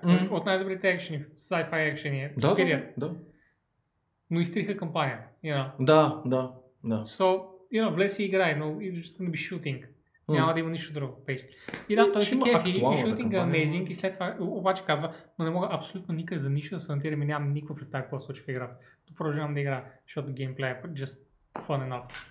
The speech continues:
Speaker 2: нали? Та, Destiny са просто just,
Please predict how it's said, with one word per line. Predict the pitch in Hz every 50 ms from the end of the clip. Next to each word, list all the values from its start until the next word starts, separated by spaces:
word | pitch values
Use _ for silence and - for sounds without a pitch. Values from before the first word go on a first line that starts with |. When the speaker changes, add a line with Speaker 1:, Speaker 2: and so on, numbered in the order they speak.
| - -
Speaker 2:
нали? | 151 139 135 - - - - - - - - - - - - _ _ -
Та, | 170 151 147 147 147 147 147 147 156 - - - - - - - - - - - _ _ _ _ - - -
Destiny | 156 143 156 165 165 - 233 220 202
са | 208 - - -
просто | - 170 165 165 - - 175 175 - - - - - - _ _ _ _
just, | - - - - -